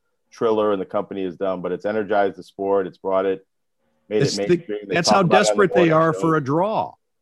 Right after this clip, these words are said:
Speaker 2: They just need a draw. They can't, there are great fights out there to be made, but they can't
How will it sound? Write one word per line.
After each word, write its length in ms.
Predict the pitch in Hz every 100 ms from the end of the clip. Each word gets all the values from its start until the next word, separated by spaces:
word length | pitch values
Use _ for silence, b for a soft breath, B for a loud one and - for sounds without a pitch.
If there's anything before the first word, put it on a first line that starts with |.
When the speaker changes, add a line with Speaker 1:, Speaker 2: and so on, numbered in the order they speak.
| _ -
Speaker 2:
They 140 | 160
just 160 | 160 170
need 180 | 175
a 60 | 165
draw. 560 | 117 120 131 160 92 - _ -
They 120 | 127
can't, 340 | - 165 147
there 140 | 170 175
are 80 |
great 340 | 135 135 160 170
fights 380 | - 147 165 139
out 180 | 120
there 140 | 120 123
to 80 | 117
be 120 | 120
made, 360 | 117 147 151
but 160 | 110 113
they 100 | 120
can't 400 | - 151 147